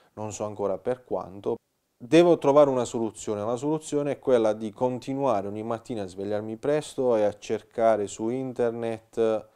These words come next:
altre possibilità, sperando che il telefono squilli. Dall'altra parte cercare di qualificarmi ulteriormente,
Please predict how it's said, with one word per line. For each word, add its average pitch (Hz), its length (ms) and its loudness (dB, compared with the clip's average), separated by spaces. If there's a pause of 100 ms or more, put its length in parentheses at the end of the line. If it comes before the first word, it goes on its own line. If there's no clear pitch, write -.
(840)
altre 131 420 8
possibilità, 113 920 0 (300)
sperando 127 560 2
che 113 80 -2
il 104 100 -2
telefono 110 440 -2
squilli. 90 520 -8 (1500)
Dall'altra 147 560 8
parte 135 480 6
cercare 120 640 2
di 113 160 -4
qualificarmi 113 840 2
ulteriormente, 107 1300 -4